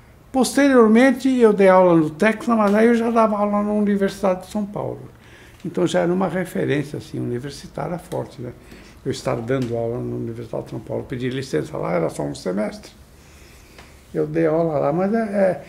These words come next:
eu talvez, é, nisso aí esteja me, me con-, depois eu conversei com outras pessoas, o segredo desse avanço dos Estados Unidos, ele não leva muito a, a sério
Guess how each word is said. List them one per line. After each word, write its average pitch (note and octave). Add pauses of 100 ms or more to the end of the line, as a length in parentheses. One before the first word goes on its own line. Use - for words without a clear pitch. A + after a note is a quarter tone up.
(260)
eu B3
talvez, D4
é, A#3+
nisso A#3
aí C4
esteja A3+
me, G3+
me F3
con-, A3 (240)
depois F3
eu B3
conversei F3
com -
outras D#3
pessoas, G#3 (520)
o -
segredo D3+ (140)
desse C3+
avanço A#2
dos B2+
Estados A#2+
Unidos, D3+
ele A#3+
não D4
leva C#4+
muito G#3+
a, D#3+ (600)
a A#2
sério C3+